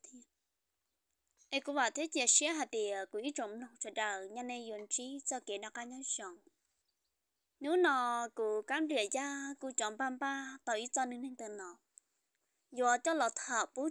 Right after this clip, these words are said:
trò, ý trọng phong dư, sẽ đỡ tàu nọ kế là rẻ. Giờ lì ôn đây nọ,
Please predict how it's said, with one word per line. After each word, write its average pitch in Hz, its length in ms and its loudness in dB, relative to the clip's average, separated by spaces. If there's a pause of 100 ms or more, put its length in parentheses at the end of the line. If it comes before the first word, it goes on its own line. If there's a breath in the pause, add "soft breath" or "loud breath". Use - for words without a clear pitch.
trò, 220 300 0
ý 285 180 -2
trọng 247 220 2
phong 254 220 -6
dư, 294 140 -8 (200)
sẽ - 160 0
đỡ 220 300 -2
tàu 220 180 -4
nọ 233 340 -6
kế 226 120 -4
là 226 180 -2
rẻ. 220 340 -4 (1080)
Giờ 311 140 4
lì 247 260 4
ôn 247 220 0
đây 294 120 4
nọ, 220 380 0